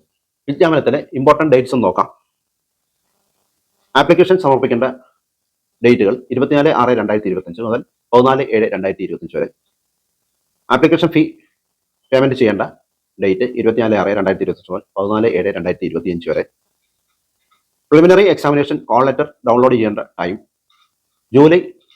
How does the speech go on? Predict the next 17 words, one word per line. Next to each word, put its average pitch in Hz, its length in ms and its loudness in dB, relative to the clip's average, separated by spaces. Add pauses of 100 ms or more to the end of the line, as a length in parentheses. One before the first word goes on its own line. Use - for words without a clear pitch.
(160)
തേർഡ് 139 180 0
വീക്ക് 156 220 0 (200)
അല്ലെങ്കിൽ 113 240 -2 (100)
ഫോർത്ത് 123 260 2
വീക്ക് - 160 -8 (360)
രണ്ടായിരത്തി 104 320 -2
ഇരുപത്തഞ്ച്. - 300 -6 (920)
Phase 165 240 4
one 190 100 2 (180)
online 151 300 2
preliminary 131 400 0
examination 113 460 -4 (260)
July 143 240 6 (160)
or 110 80 2 (140)
August 113 280 0
രണ്ടായിരത്തി 92 300 -6
ഇരുപത്തഞ്ച്. 87 320 -12